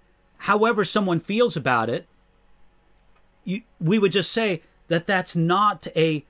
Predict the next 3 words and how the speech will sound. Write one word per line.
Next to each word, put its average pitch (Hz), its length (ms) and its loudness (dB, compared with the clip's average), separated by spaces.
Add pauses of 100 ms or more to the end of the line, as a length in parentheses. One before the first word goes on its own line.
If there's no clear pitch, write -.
(120)
salvation 170 1300 0
dependent, 151 1160 -2 (1160)
uh, 123 240 -2